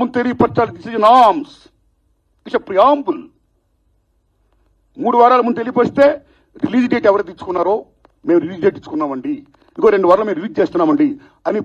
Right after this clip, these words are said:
ప్రిపేర్ అయిన నిర్మాతలను ఇబ్బంది పెట్టకుండా ఉండడం కోసమే మూడు వారాల ముందు తెలియపరచాలి according to norms. So జూన్ ఫస్ట్ ను బంద్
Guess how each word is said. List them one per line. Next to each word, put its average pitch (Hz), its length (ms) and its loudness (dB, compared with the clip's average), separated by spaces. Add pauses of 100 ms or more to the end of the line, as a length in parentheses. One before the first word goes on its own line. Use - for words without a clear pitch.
(100)
ప్రిపేర్ 247 380 6
అయిన 220 200 0
నిర్మాతలను 240 540 2
ఇబ్బంది 233 320 -4
పెట్టకుండా 214 320 -4
ఉండడం 202 220 2 (100)
కోసమే 226 320 4 (680)
మూడు 202 220 0
వారాల 190 260 4
ముందు 160 160 -8
తెలియపరచాలి 147 540 -8 (460)
according 90 280 -12
to 101 80 -18
norms. - 300 -14 (760)
So 311 80 2 (260)
జూన్ 302 220 6 (120)
ఫస్ట్ - 280 0
ను 269 40 4 (100)
బంద్ 233 180 2